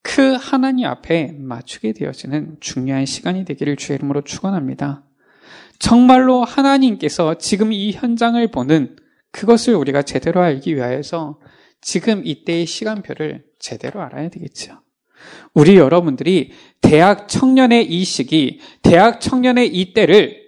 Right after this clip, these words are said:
절대로 놓치지 마세요. 지금 이 메시지는 저 초등학생들이 못 알아듣습니다. 알아듣겠습니까? 저도 유치-, 뭐지, 초등학생들 사역을 했고요. 중고등부 사역을 했지만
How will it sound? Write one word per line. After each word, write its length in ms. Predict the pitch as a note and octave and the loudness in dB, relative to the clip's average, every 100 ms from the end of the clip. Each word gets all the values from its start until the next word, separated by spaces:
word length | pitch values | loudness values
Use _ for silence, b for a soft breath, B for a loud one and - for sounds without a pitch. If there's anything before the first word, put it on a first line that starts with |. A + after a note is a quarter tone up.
| _ | _
절대로 420 | - D3 D#3 C4+ A#3+ | -2 0 2 0 0
놓치지 360 | C3 - - | -2 -6 -6
마세요. 680 | C3+ A2 A#2+ D3+ D#3 B2+ - B B B B | -4 -2 -2 0 -2 -6 -12 B B B B
지금 400 | - F3 B3 G#3+ | 0 4 4 4
이 220 | F#3 A#3+ | 2 4
메시지는 800 | G3 A#2+ - G#3+ D#3 C3 G3 C3+ B B | 4 2 2 2 2 2 4 2 B B
저 160 | - F#3 | 0 2
초등학생들이 760 | - E3 C#4 C4+ C4+ C4 B3+ G#3+ | 2 4 4 4 2 0 0 -2
못 200 | A2+ A2 | -2 0
알아듣습니다. 1000 | D#3+ A#3 C4 - C#3 A#2+ A#2 A2+ - _ _ _ _ - | 2 2 2 -2 -6 -4 -6 -6 -12 _ _ _ _ -4
알아듣겠습니까? 1120 | B2+ A3+ - C#3 - G#3+ B3 - B2 C#3 - _ b b b b - | 2 2 0 -4 -2 0 0 0 -2 -6 -16 _ b b b b 0
저도 520 | D3 A3 G3+ D3 B2+ | 4 8 8 6 2
유치-, 540 | C3 C3 A3 F#3+ - - | -2 -4 -4 -4 -6 -4
뭐지, 280 | B2+ F3 | -2 0
초등학생들 880 | F#3+ - A#3+ A#3 A3 G#3+ F3+ D3 B2 | 0 2 4 4 2 -2 0 0 0
사역을 380 | - F3+ F3+ D3 | 0 0 2 0
했고요. 500 | F#3 - D#3+ C3 B2 | -2 -4 -6 -6 -8
중고등부 540 | - C#3 D#3 G3 F3 D3 | -6 -4 -2 -2 -2 -4
사역을 320 | - G3+ A3+ | -4 -2 -2
했지만 540 | A3+ - B2+ D3+ C#3 | -4 -6 -2 0 0